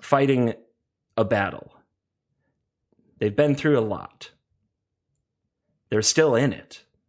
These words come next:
The battle goes for as long as, as we are human in so many ways. They've been let down. They've been hurt. They've been disappointed.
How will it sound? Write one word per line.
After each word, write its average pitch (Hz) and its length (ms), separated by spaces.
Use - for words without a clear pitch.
The 104 80
battle 120 340
goes 123 340
for 113 160
as 104 140
long 123 340
as, 113 440
as 107 180
we 127 140
are 127 120
human 117 480
in 104 120
so 120 200
many 110 200
ways. 104 440
They've 104 220
been 107 220
let 104 240
down. 120 440
They've 107 140
been 98 160
hurt. 113 420
They've 101 120
been 107 140
disappointed. 113 760